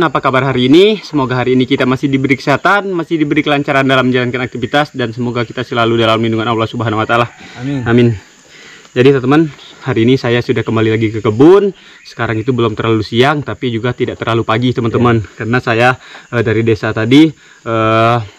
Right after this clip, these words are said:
Speaker 1: berangkatnya sekitar jam enam lewat sedikit ya, Pak ya.
Speaker 2: Iya.
Speaker 1: Dan sampai di sini, alhamdulillah teman-teman dengan lancar, tidak ada kendala di jalan. Dan Bang Komri langsung mengajak saya beraktivitas. Hari ini kita mau ngapain, Bang?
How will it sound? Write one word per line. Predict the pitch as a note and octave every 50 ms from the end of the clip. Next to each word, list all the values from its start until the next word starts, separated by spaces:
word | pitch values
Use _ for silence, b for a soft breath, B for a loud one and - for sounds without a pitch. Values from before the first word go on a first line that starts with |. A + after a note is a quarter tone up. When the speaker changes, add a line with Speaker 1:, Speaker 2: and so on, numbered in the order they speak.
| B C3
Speaker 1:
berangkatnya | A#2 A#2 A2+ G#2+ - A#2 A#2 C3
sekitar | B2 - - - A#2+ - A#2+ A2+ A2 A2+ G#2+
jam | A2+ A2 A2
enam | A2 A2+ A#2 B2 A2+ A#2 A2
lewat | A2+ A2+ A2+ G#2+ -
sedikit | A#2 A2 - B2+
ya, | A#2 A#2+ A2 A2
Pak | A#2
ya. | C3+ C#3+
Speaker 2:
Iya. | A#2 G#2 G#2+ G2+ F#2 -
Speaker 1:
Dan | - A#2+ A2
sampai | G2+ A#2 G2+ G#2+ G#2+
di | G2 F#2+
sini, | - - E3 C3 D3+ D3+
alhamdulillah | C#3 C3+ A2+ G#2+ A#2+ G#2 G#2 A2 A#2+ C3 C#3+ D#3+ D3 A#2+ G#2+
teman-teman | - A2+ A2 A#2+ B2+ A2+
dengan | A#2 A2+ A2
lancar, | G#2+ G#2+ G#2 - D3 D#3 D#3+ D#3+ E3 C3+ b b b b b b
tidak | - A#2 A2 A#2+ A#2+
ada | A2+ G#2+
kendala | - A2+ A2 G#2+ G#2+ G#2
di | G#2+ G2+
jalan. | G#2+ G#2 A#2 C3 D3 D#3 D#3+ C3+ A2
Dan | G2 G#2+ A#2 B2 A#2+
Bang | A2 A2+ G2+
Komri | A2+ A2 A2 A2+ C3+ D3 D#3
langsung | C#3 A#2+ A2 - C3 A#2
mengajak | A2+ A2 G#2+ A2 A2
saya | - - A2 A2 G#2
beraktivitas. | G#2+ G#2 - - G#2+ F#2+ - C3+ C#3 - C3+
Hari | B2+ B2 B2
ini | B2+ B2+
kita | C3+ B2 C3
mau | C3 C3 C3
ngapain, | B2+ C3 D3 C#3+ C#3+
Bang? | D3+ E3+ D#3